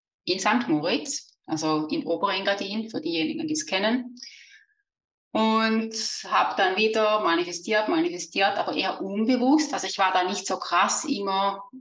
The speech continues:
permanent dran, sondern eher so, es war einfach meine Absicht, meine Intention quasi.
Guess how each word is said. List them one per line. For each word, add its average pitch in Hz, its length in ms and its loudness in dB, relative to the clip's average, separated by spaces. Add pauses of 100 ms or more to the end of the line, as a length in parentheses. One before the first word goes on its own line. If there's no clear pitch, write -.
(100)
permanent 359 560 0
dran, 180 360 4
sondern 190 260 -2
eher 196 180 -2
so, 175 560 -2
es - 120 -2
war 175 140 4
einfach 180 200 0
meine - 240 0
Absicht, - 540 -2
meine 180 200 2
Intention 170 840 0
quasi. 226 720 -2